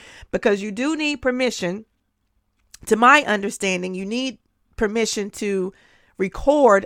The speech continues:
a conversation, like a verbal conversation. You need permission.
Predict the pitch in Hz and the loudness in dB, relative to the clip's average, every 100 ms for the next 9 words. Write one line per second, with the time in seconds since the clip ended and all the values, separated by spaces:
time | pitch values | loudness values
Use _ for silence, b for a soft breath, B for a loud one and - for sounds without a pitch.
0 | - - 196 185 180 180 190 180 - - | -2 0 2 2 0 -6 -4 -4 -4 -8
1 | 170 - _ _ _ _ _ _ _ _ | -12 -18 _ _ _ _ _ _ _ _
2 | - 185 180 220 202 214 180 165 180 156 | 2 4 4 4 6 6 4 -2 -2 -4
3 | 160 - 170 175 180 196 220 - 208 165 | -4 -4 -4 -4 -6 -4 -4 -4 -4 -4
4 | 160 160 | -4 -10